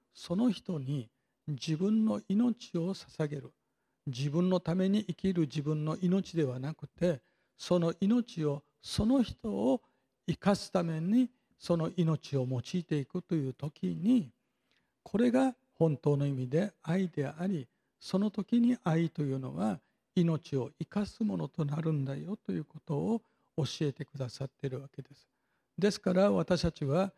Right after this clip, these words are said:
愛する者がですね、困っていて、その命が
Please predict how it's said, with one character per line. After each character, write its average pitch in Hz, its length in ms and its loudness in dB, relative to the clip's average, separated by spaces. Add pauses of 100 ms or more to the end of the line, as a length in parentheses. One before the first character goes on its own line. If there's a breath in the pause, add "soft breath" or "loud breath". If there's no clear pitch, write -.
(280)
愛 165 200 4
す - 160 -2
る 160 140 0
者 151 260 0
が 135 140 -2
で 131 120 -2
す - 160 -12
ね、 170 320 -2 (200)
困 156 240 2
っ 143 40 0
て - 200 -2
い 143 160 -4
て、 208 320 -2 (500)
そ 165 160 0
の 156 200 2
命 175 380 2
が 156 300 0